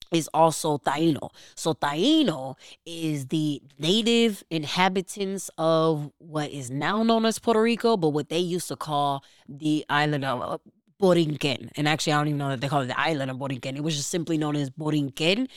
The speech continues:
and it was spelled B O R I K E N. And so now we have adopted that, and a lot of Puerto Ricans will call themselves Boricua, which is a nod to that. So it's a nod to that indigenous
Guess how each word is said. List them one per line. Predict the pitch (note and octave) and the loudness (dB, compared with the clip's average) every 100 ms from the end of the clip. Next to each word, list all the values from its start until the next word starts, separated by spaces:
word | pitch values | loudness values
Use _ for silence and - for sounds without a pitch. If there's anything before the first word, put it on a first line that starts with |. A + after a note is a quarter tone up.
| - - | -18 -6
and | D#3 | -2
it | D#3+ | -2
was | D3+ D3+ C3 | -2 -4 -6
spelled | - - E3 D3+ C3+ C#3+ | -6 0 2 2 -2 -6
B | C#3+ F#3 - | -2 -2 0
O | E3+ D#3+ | 0 0
R | C#3 C#3 F3+ G#3 - | 2 4 4 4 0
I | - D3 D#3 C#3 | -2 0 -2 -4
K | - F#3 E3 D3+ | -2 0 0 -2
E | D#3 C#3+ - | -4 -4 -4
N. | C3+ F#2+ - - - - | -6 -6 -14 -20 -16 -6
And | D#3+ | -6
so | - | -4
now | C#3+ D#3+ G#3+ A3 | -2 2 4 4
we | E3+ | 2
have | D#3+ C3+ | -4 -6
adopted | B2+ D3+ - D#3+ | -4 -4 -4 -6
that, | C#3+ C#3 C3 - - | -2 -2 -4 -8 -14
and | D3 C#3 | -8 -2
a | |
lot | C#3+ D3 | 2 2
of | D3 C#3+ C#3 B2+ - | 2 -2 -6 -18 -12
Puerto | E3+ D3 | -8 -4
Ricans | D#3 D#3 C#3 | -4 -4 -6
will | C#3+ | -8
call | D3+ | -6
themselves | C#3 C3+ C#3 C3 | -6 -8 -10 -10
Boricua, | - C3+ A#3 - C3+ A#2+ B2+ - | -8 -2 -2 -2 -2 -2 -4 -10
which | - E3 | -6 -2
is | E3+ C#3 | -2 -4
a | C3+ B2+ - | -8 -10 -6
nod | D3 D#3 E3+ D#3+ - | -2 0 0 -2 -4
to | C#3 | -8
that. | A#2+ A2+ - | -8 -12 -8
So | D#3+ | -6
it's | D#3+ | -4
a | C#3 | -4
nod | C#3 D#3 D#3+ - | -2 0 -2 -6
to | D3 | -8
that | C3+ C#3+ B2 - - _ _ E3 | -4 -4 -4 -10 -20 _ _ -8
indigenous | D3 C#3 F#3+ D3+ D3+ C3 C3 - - | -8 2 2 2 -2 -4 -6 -8 -10